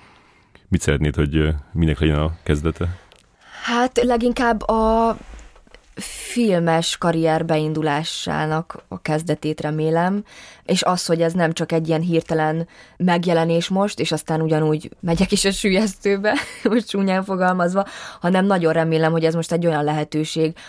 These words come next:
Speaker 2: amit meg tudok ragadni, és haladni vele, akár olyan ismertséget vagy kapcsolatokat szerezni, ami, ami által akár nem is itthon, de itthon, de mindenképp a filmes világban maradni, és, és ezt folytatni,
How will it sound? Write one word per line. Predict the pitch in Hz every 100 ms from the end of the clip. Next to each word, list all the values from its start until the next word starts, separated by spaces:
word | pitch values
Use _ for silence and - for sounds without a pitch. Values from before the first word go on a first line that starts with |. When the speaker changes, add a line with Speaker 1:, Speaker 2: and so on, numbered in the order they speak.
| -
Speaker 2:
amit | 160 160 170
meg | 151
tudok | - 156 -
ragadni, | 151 156 160 160
és | 160 156 156 - - -
haladni | 165 151 143 156
vele, | 151 147 151 165 - - _
akár | 156 - 151 -
olyan | 156 156 156 160 - -
ismertséget | - 165 170 160 170 156 -
vagy | 151
kapcsolatokat | 156 - 151 151 147 -
szerezni, | 156 151 160 160
ami, | - 156 156 156 151 -
ami | - 156 156
által | 151 151 - 156 151 151 - -
akár | 160 135 160
nem | 175
is | 185 -
itthon, | 175 175 170 160
de | 135
itthon, | 170 - 170
de | 160
mindenképp | 160 156 151 156 -
a |
filmes | - 156 151 143 - -
világban | 156 143 139 170 147 147 -
maradni, | 156 143 143 156
és, | 147 143 -
és | 156 -
ezt | 147 -
folytatni, | 135 113 139 151 156 156